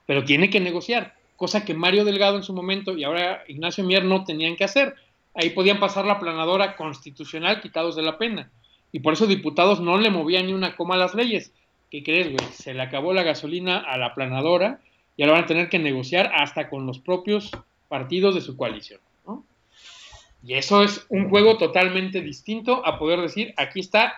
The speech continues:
hágase la ley", y se callan todos.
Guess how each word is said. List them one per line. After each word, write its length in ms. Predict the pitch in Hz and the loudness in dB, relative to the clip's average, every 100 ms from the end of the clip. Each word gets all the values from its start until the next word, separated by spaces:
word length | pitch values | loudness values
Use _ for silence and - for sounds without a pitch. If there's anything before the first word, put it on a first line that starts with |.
| 156 | -2
hágase 340 | 160 160 147 | -2 -2 -6
la 180 | 135 127 | -6 -4
ley", 380 | 151 160 160 - _ _ - | -2 -2 -4 -10 _ _ -18
y 60 | |
se 140 | 131 127 | -10 -2
callan 340 | 135 131 127 | 0 0 -4
todos. 520 | 110 107 107 - - | -6 -8 -10 -16 -18